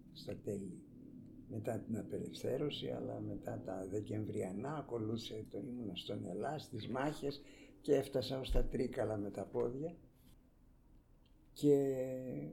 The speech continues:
έτσι η εικόνα του χωματόδρομου ήταν αυτή η αγροτική εικόνα των δρόμων εκείνων που διασχίζαμε. Αλλά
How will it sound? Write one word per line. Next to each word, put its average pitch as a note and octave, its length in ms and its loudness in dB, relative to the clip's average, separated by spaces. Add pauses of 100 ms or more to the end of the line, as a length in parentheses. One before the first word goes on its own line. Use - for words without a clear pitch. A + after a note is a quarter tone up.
(1200)
έτσι G3+ 680 6 (560)
η C#3+ 100 10
εικόνα E3+ 420 6
του D3 100 -4
χωματόδρομου D3+ 760 4
ήταν D3+ 240 8
αυτή C#3 220 2
η D3 100 10
αγροτική C3 760 6
εικόνα A#2+ 560 2
των A#2 220 4
δρόμων A#2+ 480 4
εκείνων A2+ 520 2
που A2 100 -4
διασχίζαμε. A2 960 0 (2000)
Αλλά C#3+ 600 6